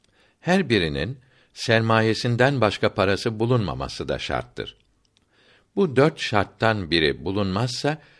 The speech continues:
ikinci kısım şirket, inan şirketi olur.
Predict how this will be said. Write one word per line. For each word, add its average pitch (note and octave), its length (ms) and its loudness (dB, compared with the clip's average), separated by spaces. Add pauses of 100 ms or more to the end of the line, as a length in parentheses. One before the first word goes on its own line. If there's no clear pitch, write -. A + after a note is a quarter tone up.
(300)
ikinci C#3+ 400 -2
kısım F2 380 -4
şirket, A2+ 540 -2 (580)
inan C3 380 2
şirketi C#2+ 560 -4
olur. A1+ 360 -6